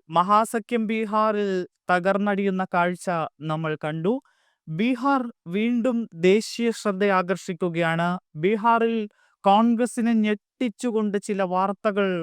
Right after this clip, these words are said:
പുറത്തേക്ക് വരുന്നു. ആശങ്കയുടെ വാർത്തകൾ തന്നെയാണ് കോൺഗ്രസിനെ സംബന്ധിച്ച്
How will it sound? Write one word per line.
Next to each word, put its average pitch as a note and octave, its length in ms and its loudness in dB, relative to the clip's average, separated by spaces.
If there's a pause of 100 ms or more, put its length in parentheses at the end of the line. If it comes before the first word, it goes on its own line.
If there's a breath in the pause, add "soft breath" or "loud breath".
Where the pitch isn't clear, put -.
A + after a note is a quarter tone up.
(120)
പുറത്തേക്ക് F3+ 580 0
വരുന്നു. F#3 380 0 (420 soft breath)
ആശങ്കയുടെ A3+ 840 0
വാർത്തകൾ G#3 560 0
തന്നെയാണ് G3 600 0 (160)
കോൺഗ്രസിനെ F#3+ 680 -2
സംബന്ധിച്ച് E3+ 680 -4